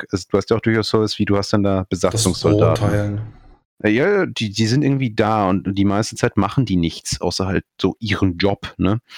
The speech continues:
Speaker 1: Es ist halt die Frage, wie geht man damit um? Ein, ein, äh, eine Serie auf Netflix, die wir letztens gesehen haben, die ich sehr spannend war, was, was ist Spy? Mit, äh, Sacha Baron Cohen, der beweisen durfte, dass er auch, äh, sehr ernste Sachen kann. Das ist eine ganz, tatsächlich sehr toll. Hat mir sehr viel Spaß gemacht.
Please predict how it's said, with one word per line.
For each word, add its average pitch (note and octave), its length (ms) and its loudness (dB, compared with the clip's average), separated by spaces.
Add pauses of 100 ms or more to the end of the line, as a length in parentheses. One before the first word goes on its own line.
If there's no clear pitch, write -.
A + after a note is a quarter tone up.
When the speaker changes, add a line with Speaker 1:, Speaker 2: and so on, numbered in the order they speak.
(400)
Speaker 1:
Es G#2+ 120 0
ist - 40 2
halt G2+ 100 0
die G#2 60 2
Frage, A2 240 2
wie G2+ 100 2
geht A2 120 2
man G2+ 100 2
damit F#2+ 180 2
um? C3+ 140 2
Ein, F#2 160 0
ein, F#2 240 2 (320)
äh, G2 160 0
eine G2 180 2
Serie G2 360 2
auf - 120 -4
Netflix, G#2 420 0
die E2+ 100 -6
wir F2+ 80 4
letztens F2 340 -2
gesehen F2 340 0
haben, E2+ 160 2
die E2+ 100 -4
ich - 120 -14
sehr F2 140 0
spannend F2+ 340 0
war, E2 200 0
was, F2 200 0
was F2+ 180 0
ist E2+ 160 -2
Spy? F2 380 0 (380)
Mit, F#2 280 -2
äh, E2+ 200 0
Sacha F#2+ 340 0
Baron F2 320 0
Cohen, E2 360 0
der E2 400 -2
beweisen F2 380 0
durfte, F2+ 300 0
dass E2 100 -2
er E2 240 0
auch, - 340 -2
äh, F#2 120 2
sehr E2+ 180 0
ernste F2+ 280 -2
Sachen D#2 280 -2
kann. E2 200 -2
Das - 240 -16
ist - 40 -8
eine F#2+ 80 2
ganz, F#2+ 240 0 (220)
tatsächlich F#2+ 320 0
sehr F#2+ 140 2
toll. E2 300 0
Hat - 100 -8
mir F2+ 200 -2
sehr F2 140 0
viel - 80 -8
Spaß F2 260 -2
gemacht. F2 260 -2